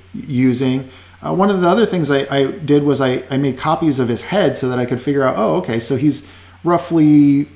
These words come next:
uh, seven heads tall total. And I wanted to make sure that mine was pretty accurate to that, and he is. So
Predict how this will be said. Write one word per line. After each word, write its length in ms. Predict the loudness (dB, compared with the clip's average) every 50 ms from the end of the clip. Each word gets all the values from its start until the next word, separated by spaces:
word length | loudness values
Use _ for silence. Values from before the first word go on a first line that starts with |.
| -14
uh, 320 | -12 -10 -8 -8 -8 -6 -6
seven 480 | -6 -4 -2 -2 0 0 0 0 -2
heads 400 | -2 -2 -2 -2 -2 -2 -4 -6
tall 500 | -8 -6 -2 -2 0 0 0 -2 -6 -8 -8
total. 540 | -4 0 2 2 2 2 0 -2 -6 -12 -20 -20 -20 -20 -20 -20 -20 -18 -10 -6
And 180 | -4 -2 -2
I 60 | 0 0
wanted 220 | 0 0 0 0
to 60 | 0
make 140 | 0 -2 -2
sure 220 | -2 0 0 0
that 120 | 0 0 0
mine 380 | 0 2 2 2 2 2 2
was 220 | 0 0 0 -2 -4
pretty 420 | -6 -10 -8 -4 -2 -2 -2 -2
accurate 480 | -2 -2 -2 -2 -2 -2 -2 -2 -2 -4
to 100 | -6 -4
that, 300 | -2 0 0 -2 -2 -4
and 200 | -4 -4 -4 -4
he 260 | -4 -6 -8 -6 -6
is. 340 | -4 -4 -2 -2 -2 -2 -2
So 360 | -2 -2 0 -2 -2 -4 -6